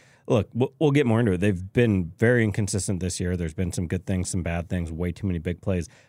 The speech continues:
But there's playmakers out there, and there's guys who can definitely get the ball away, and that could make a huge difference in this game.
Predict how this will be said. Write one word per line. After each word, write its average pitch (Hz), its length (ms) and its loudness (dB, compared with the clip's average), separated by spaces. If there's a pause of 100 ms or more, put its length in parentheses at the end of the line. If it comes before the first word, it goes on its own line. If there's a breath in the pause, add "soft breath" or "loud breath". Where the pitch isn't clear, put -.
But 101 120 2
there's 165 180 4
playmakers 95 520 2
out 73 180 -8
there, 76 360 -6
and 92 200 0
there's 107 180 0
guys 104 320 0
who 95 420 0
can 95 240 -2
definitely 95 440 0
get 95 180 -4
the 95 40 -4
ball 95 240 0
away, 87 220 -2
and 90 220 -4
that 92 200 -6
could 92 180 -4 (100)
make 104 380 -6
a - 20 -16
huge 90 260 -8
difference 95 360 -6
in 92 80 -4
this 82 120 -8
game. 117 240 -6